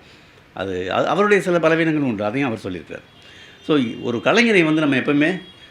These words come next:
முழுமையா அனலைஸ் பண்ணணும்னா, அவனுடைய வாழ்க்கை, அவனுடைய படைப்பு ரெண்டையுமே தெரிஞ்சுக்கிட்டு, ஏன்னா, அஹ், இங்கிலீஷ்ல லிட்ரேச்சர்லாம் வந்து இப்போ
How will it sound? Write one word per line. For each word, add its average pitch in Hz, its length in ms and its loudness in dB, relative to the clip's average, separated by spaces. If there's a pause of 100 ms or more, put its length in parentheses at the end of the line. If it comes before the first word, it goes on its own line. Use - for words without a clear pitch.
(160)
முழுமையா 196 400 4
அனலைஸ் 147 340 0
பண்ணணும்னா, 123 360 -2 (440)
அவனுடைய 101 300 -4
வாழ்க்கை, 147 420 0 (580)
அவனுடைய 95 320 -6
படைப்பு 123 360 0 (340)
ரெண்டையுமே 156 460 0
தெரிஞ்சுக்கிட்டு, 135 540 -4
ஏன்னா, 160 180 -2 (520)
அஹ், 104 220 -6
இங்கிலீஷ்ல 143 440 0
லிட்ரேச்சர்லாம் 131 600 -2
வந்து 123 140 -2 (180)
இப்போ - 220 -10